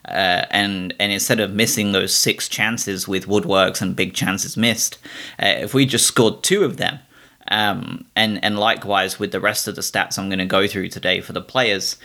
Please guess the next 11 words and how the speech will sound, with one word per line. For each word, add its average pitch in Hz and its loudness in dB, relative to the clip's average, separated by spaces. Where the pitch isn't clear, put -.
you 131 4
know, 120 4
we've 147 2
probably 143 2
scored 131 0
ten 120 0
more 104 0
goals 131 0
this - 0
season, 92 -2
and 104 0